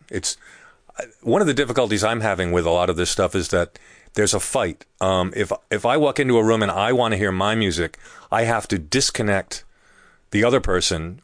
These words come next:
from listening to streaming, and, and then I have to reconnect. And, you know, there's, so someone has to be the decider about who's going to, you know, there has to be some decisions made when, when you're playing music through streaming. But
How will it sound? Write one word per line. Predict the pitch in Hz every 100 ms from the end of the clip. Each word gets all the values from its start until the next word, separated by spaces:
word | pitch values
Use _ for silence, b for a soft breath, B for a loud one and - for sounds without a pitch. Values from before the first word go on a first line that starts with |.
| -
from | 98 90
listening | 85 92 85
to | - 85 82
streaming, | - 92 82 80 78 82 _ b b b
and, | - 95 95 -
and | 92 - 98 95
then | 101
I | 101
have | 104 95
to | -
reconnect. | 87 98 87 - 90 80 - - - b b b
And, | - 90 87 90 - - -
you | 113 107
know, | 101 92
there's, | 98 95 - - b b b b b
so | - 135
someone | - 190 156
has | 143 -
to | 110
be | 101
the | 85
decider | 95 - 110 90 69 -
about | 85 82 78
who's | 101 82
going | 87 78
to, | 78 71
you | 92
know, | 73
there | 78 90
has | 110 -
to | 98
be |
some | 90 92
decisions | 78 - 110 82 76
made | 85 78 71 - B B B B B
when, | 85 -
when | 71 76
you're | 73
playing | - 85 78
music | 78 71 78
through | - 71
streaming. | - 98 80 69
But | 76 78